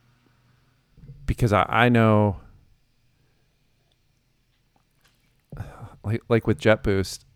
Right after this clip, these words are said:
th-, th-, there aren't really direct competitors, at least not right now. Um,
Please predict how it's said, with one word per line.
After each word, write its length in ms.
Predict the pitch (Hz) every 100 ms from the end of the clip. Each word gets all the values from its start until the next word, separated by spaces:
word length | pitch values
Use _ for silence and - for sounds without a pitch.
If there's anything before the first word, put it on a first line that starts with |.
| _ - 156
th-, 160 | -
th-, 140 | 127 -
there 120 | 165
aren't 140 | 175
really 160 | 143 131
direct 800 | 104 - 98 95 110 - - -
competitors, 880 | - 143 - - 147 147 160 156 156
at 260 | - - 117
least 220 | 120 -
not 160 | 120
right 160 | 127 131
now. 380 | 131 131 139 -
Um, 560 | - 107 101 98 95 101